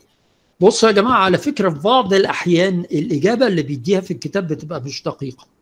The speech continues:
في ب-، المسائل ال-، يعني الكتاب بيبقى ليه حلول. بعض ال-، بعض النسخ بيبقى فيه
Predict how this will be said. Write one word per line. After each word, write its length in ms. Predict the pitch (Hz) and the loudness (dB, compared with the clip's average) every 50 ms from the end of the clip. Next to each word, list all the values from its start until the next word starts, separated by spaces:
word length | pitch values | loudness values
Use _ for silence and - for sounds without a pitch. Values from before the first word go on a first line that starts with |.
| _ _ _ _ _ _ _ _ _ _ _ _ _ | _ _ _ _ _ _ _ _ _ _ _ _ _
في 120 | - - | -14 -12
ب-، 140 | - - - - | -10 -10 -6 -2
المسائل 760 | 180 160 151 143 143 156 156 - - 175 170 180 - - 175 180 | -2 -2 0 -2 -2 -4 -4 -2 0 0 2 2 2 0 0 0
ال-، 640 | 170 160 151 147 147 147 143 143 143 143 139 143 - _ _ - _ _ _ _ | 0 0 -2 -2 -4 -4 -4 -6 -6 -8 -8 -10 -12 _ _ -20 _ _ _ _
يعني 240 | - 156 147 156 160 | -2 0 0 0 -2
الكتاب 360 | 156 - - - - 240 262 | -4 -4 -4 -2 0 0 2
بيبقى 280 | 226 196 180 180 180 170 | 2 2 2 2 0 0
ليه 100 | 170 196 | 0 0
حلول. 580 | 175 - - - 196 180 165 147 123 117 - - - - _ _ _ _ _ _ _ _ _ _ _ _ _ _ _ _ _ _ _ _ _ _ _ _ _ _ _ _ _ _ _ _ _ _ _ - | -4 -6 -6 -4 -2 0 0 0 -2 -6 -12 -20 -20 -20 _ _ _ _ _ _ _ _ _ _ _ _ _ _ _ _ _ _ _ _ _ _ _ _ _ _ _ _ _ _ _ _ _ _ _ -6
بعض 200 | 156 156 175 165 | -4 -4 -2 -2
ال-، 280 | 165 175 - - - 262 | -2 -4 -4 -10 -10 -4
بعض 300 | 180 170 - - 165 170 | 0 2 2 2 2 0
النسخ 480 | 151 151 156 208 - - - - - | -2 0 -2 -4 -4 -4 -8 -8 -8
بيبقى 280 | 147 143 147 135 156 143 | -10 -10 -10 -10 -10 -12
فيه 300 | - - 185 185 - | -10 -8 -8 -8 -8